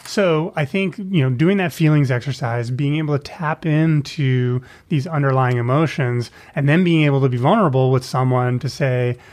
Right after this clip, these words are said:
you know, "I'm feeling, my feelings were hurt by this, and I,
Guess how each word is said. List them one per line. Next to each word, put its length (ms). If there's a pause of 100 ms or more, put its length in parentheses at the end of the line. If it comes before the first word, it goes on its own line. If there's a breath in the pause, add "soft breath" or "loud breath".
(480 loud breath)
you 140
know, 300 (100)
"I'm 220
feeling, 1040
my 120
feelings 440
were 160
hurt 360
by 200
this, 420 (340 loud breath)
and 200
I, 80